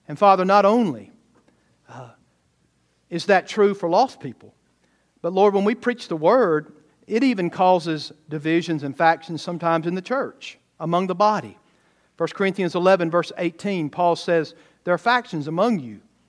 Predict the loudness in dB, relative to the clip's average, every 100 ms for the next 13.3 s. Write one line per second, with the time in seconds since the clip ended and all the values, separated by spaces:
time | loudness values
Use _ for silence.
0 | _ _ _ -8 4 4 4 0 -2 2
1 | 2 2 -2 -2 -2 -2 -4 -6 -2 -2
2 | -2 -6 -6 -6 _ _ -8 -8 -6 -8
3 | -8 -12 -12 _ _ _ _ -12 2 2
4 | 2 -2 -2 0 0 0 -2 -2 -4 -6
5 | -8 -6 -6 -4 -4 -4 -8 -14 -20 _
6 | _ _ _ _ _ _ _ 2 4 4
7 | 0 2 2 2 0 -2 2 4 4 2
8 | -2 -2 -2 -4 -6 -6 -6 -4 -6 -6
9 | -12 -4 -2 -2 -8 -10 -8 -8 -6 -4
10 | -4 -6 -10 -16 -20 _ _ _ _ _
11 | _ _ -8 -2 4 4 4 -2 0 2
12 | 2 0 -4 0 2 2 0 -2 -2 -2
13 | -4 -6 -16